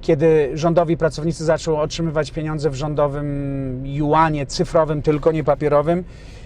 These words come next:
więc te dwie firmy pozwalają, będą pozwalać robić zakupy, czyli widzimy, jak potężna jest ta synergia,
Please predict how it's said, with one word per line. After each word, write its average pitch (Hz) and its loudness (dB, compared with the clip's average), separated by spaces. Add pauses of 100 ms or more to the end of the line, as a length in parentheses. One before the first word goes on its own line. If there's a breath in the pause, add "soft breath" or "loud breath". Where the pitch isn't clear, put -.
więc 147 -4
te 165 4
dwie 156 4
firmy 160 2
pozwalają, 151 2
będą 151 0
pozwalać 147 0
robić 143 -4
zakupy, 156 -2
czyli 139 -6
widzimy, 139 -4 (640 loud breath)
jak - 2
potężna 165 2
jest 139 -6
ta 151 -2
synergia, 156 4